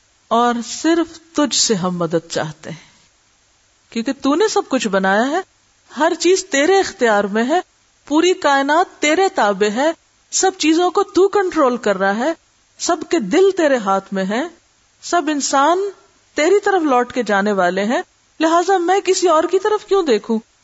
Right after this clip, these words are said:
میں صرف تیری ہی طرف کیوں نہ دیکھوں؟ میں صرف تجھی سے کیوں نہ مانگوں؟ وَإِيَّاكَ نَسْتَعِينُ، صرف تجھ سے ہم مدد چاہتے ہیں، کسی اور پہ میں ڈیپینڈ نہیں کرتی، کسی اور پہ میرا بھروسہ نہیں،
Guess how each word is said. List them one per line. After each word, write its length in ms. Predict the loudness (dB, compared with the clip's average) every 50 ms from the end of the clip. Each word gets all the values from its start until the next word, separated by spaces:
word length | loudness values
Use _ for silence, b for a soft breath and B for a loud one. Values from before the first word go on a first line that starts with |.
| _ _ _ _ _
میں 200 | -2 0 0 0 -2
صرف 460 | -4 -6 -6 -2 0 0 0 0 -2
تیری 320 | -2 -2 0 0 2 0 0
ہی 60 | 0
طرف 300 | 0 0 -2 -2 -2 -2
کیوں 120 | -4 -4 -2
نہ 80 | -2
دیکھوں؟ 340 | -2 -4 -4 -6 -6 -10 -16 -20 _ _ _ _ _ _ _ _ _ _ _ _
میں 140 | -4 -2 -2
صرف 440 | -2 -2 -2 0 0 0 0 0 0 0
تجھی 240 | 0 2 2 2 0
سے 140 | 0 -4
کیوں 180 | -4 -4 -2 -2
نہ 80 | 0 -2
مانگوں؟ 360 | -2 -2 -4 -4 -6 -6 -8 -10 _ _ _ _ _ _ _ _ _ _ _ _ _ _ _ _ _
وَإِيَّاكَ 800 | -6 -4 0 0 0 0 0 0 0 2 2 2 0 0 -2 -4
نَسْتَعِينُ، 760 | -4 -4 -4 -6 -8 -8 -8 -10 -10 -8 -10 -10 -12 -12 -14 -14 -16 -20 _ _ _ _ _ _ _ _ _ _ _ _ _ _ _ _ _ _
صرف 500 | -14 -12 -6 -4 -4 -4 -4 -6 -10 -10
تجھ 220 | -8 -8 -6 -6
سے 160 | -4 -4 -4
ہم 240 | -4 -6 -8 -10 -10
مدد 280 | -12 -10 -8 -10 -10 -8
چاہتے 400 | -10 -10 -10 -12 -14 _ -20 -20
ہیں، 1040 | -20 -20 _ _ _ _ _ _ _ _ _ _ _ _ _ _ _ _ _ _ -2
کسی 260 | -2 0 0 0 2
اور 160 | 2 2 0
پہ 160 | 0 0 0
میں 140 | 0 0 2
ڈیپینڈ 360 | 0 0 0 -2 -2 -4 -4
نہیں 200 | -4 -6 -8 -8
کرتی، 320 | -8 -8 -8 -8 -10 -16 -20 -20 _ _ _ _ _ _ _ _ _ _ _ _ _ _ _ _ -4
کسی 220 | -4 -2 0 0
اور 160 | 2 2 0
پہ 120 | 0 0 2
میرا 220 | 2 2 2 2
بھروسہ 400 | 2 2 2 2 2 0 0 -4
نہیں، 300 | -4 -4 -6 -10 -12 -14